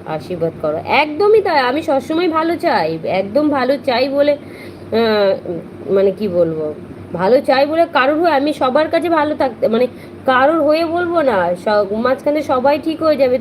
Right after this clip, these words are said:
আমি মাঝখানে খারাপ হয়ে যাবো। কি দরকার আছে কারোর সাথে ব-, কোনো কিছু বলার দরকার নেই। হেমালা দাদি, হ্যালো, হ্যালো, thank you লিখেছে দিব্যেন্দু।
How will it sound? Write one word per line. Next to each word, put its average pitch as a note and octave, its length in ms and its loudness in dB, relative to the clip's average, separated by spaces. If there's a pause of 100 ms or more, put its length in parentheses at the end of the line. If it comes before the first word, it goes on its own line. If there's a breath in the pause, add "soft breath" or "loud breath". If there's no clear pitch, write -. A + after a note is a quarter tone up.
আমি B3+ 280 0
মাঝখানে C4+ 400 2
খারাপ A#3 280 -2
হয়ে B3 80 0
যাবো। A3 240 -2
কি C#4 100 -4
দরকার A#3 380 0
আছে F#3+ 140 -2
কারোর F#3+ 260 -2
সাথে A#3 160 -4
ব-, G3+ 240 2
কোনো G#3+ 180 0
কিছু A3 160 -6
বলার F3+ 260 0
দরকার D#3+ 260 -4
নেই। D3 160 -6 (480)
হেমালা G#3+ 340 2
দাদি, A3 280 -2
হ্যালো, G3 280 0
হ্যালো, F#3 280 2 (640 loud breath)
thank F3 500 -4
you E3+ 120 -6
লিখেছে D#3+ 320 -6
দিব্যেন্দু। D#3+ 580 -6